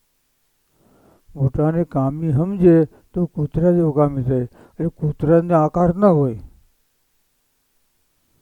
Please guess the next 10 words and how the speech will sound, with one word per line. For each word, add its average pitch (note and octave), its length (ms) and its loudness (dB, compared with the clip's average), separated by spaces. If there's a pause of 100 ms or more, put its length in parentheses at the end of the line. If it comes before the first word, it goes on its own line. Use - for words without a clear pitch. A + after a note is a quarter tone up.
(540)
પણ D#3+ 140 -4
કૂતરા D#3 540 2
જેવો E3 320 4
એનો F#3 320 -4 (680)
સ્વભાવ C#3+ 380 4
થઈ A#2+ 220 -10
જાય. A2+ 140 -10
માણસ B2+ 320 -8
કહે E3+ 160 -6
ને, E3+ 180 -4